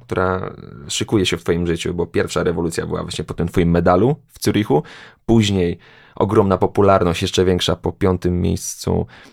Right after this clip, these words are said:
na igrzyskach i teraz znowu niesamowita zmiana. Trzeba być elastycznym, żeby to wszystko sobie odpowiednio w głowie poukładać, ale właśnie o tym pozostaniu w sporcie rekreacyjnym, o tym sporcie chciałbym z tobą chwilę porozmawiać. Piątego czerwca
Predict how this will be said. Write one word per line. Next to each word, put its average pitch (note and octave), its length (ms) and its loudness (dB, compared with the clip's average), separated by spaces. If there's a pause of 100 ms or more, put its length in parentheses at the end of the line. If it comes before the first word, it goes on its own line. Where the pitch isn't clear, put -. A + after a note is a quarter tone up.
(240)
na E2+ 180 0
igrzyskach F#2 400 -2
i F#2 40 0
teraz F#2 240 2
znowu F#2 460 0 (800)
niesamowita F2 540 0
zmiana. D#2+ 300 -2 (1000)
Trzeba G#2+ 260 2
być F2+ 180 0
elastycznym, F2+ 680 0 (120)
żeby F2 300 -2
to F2+ 100 -4
wszystko - 340 -2
sobie E2+ 480 0 (100)
odpowiednio F2+ 540 0
w F#2 40 0
głowie F2+ 240 0
poukładać, F2+ 640 0 (260)
ale G2+ 140 2
właśnie A2+ 240 0
o B2+ 60 -4
tym B2+ 240 0
pozostaniu A#2 460 0
w A#2+ 60 -2
sporcie A2 360 2
rekreacyjnym, F#2 680 0
o E2 60 -2
tym F#2+ 280 0
sporcie F#2 400 0
chciałbym D2+ 280 -6
z - 60 -12
tobą D#2+ 200 -4
chwilę E2 220 -4
porozmawiać. D#2+ 520 0
Piątego A#2 460 2
czerwca F2 540 2